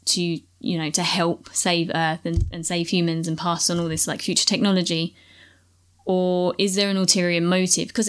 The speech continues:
even between that one singular Galanthe that's come back to the Victorian times to help, or seemingly help,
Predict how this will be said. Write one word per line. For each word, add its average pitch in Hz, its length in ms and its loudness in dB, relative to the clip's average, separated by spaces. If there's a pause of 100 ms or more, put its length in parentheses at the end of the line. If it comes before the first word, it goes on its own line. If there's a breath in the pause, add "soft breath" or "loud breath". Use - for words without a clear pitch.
even 254 380 2
between 196 400 0
that 190 240 0
one 220 320 2
singular 196 480 2
Galanthe 175 480 0
that's 165 180 -2
come 175 280 -2
back 165 160 -2
to - 100 -8
the 175 80 -4
Victorian 165 540 0
times 156 400 -2
to 165 100 -4
help, 165 480 -2
or 160 240 -4 (100)
seemingly 180 460 0
help, 156 360 -4